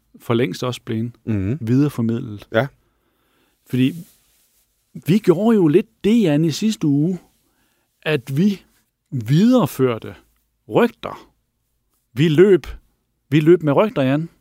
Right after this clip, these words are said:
Speaker 2: Ja, det gjorde
Speaker 1: Og
Speaker 2: vi.
Speaker 1: det plejer vi jo faktisk ikke at gøre. Vi plejer jo at komme med dokumenterede påstande, om ikke andet.
Speaker 2: Ja, jamen helt enig.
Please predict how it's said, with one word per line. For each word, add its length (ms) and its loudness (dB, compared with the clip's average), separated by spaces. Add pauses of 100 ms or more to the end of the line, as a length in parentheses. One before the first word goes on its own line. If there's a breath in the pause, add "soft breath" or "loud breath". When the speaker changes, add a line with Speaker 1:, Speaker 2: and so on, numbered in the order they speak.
Speaker 2:
Ja, 240 2
det 80 -4
gjorde 140 4
Speaker 1:
Og 60 0
Speaker 2:
vi. 60 4
Speaker 1:
det 80 -2
plejer 400 0
vi 80 0
jo 120 0
faktisk 460 -4
ikke 280 0
at 140 -6
gøre. 280 -4 (720)
Vi 100 -2
plejer 460 2
jo 160 2 (360)
at 100 -8
komme 320 2
med 200 2
dokumenterede 760 0 (760)
påstande, 440 2
om 120 2
ikke 140 0
andet. 240 0 (260)
Speaker 2:
Ja, 200 0 (380)
jamen 160 -2
helt 220 -2
enig. 220 -2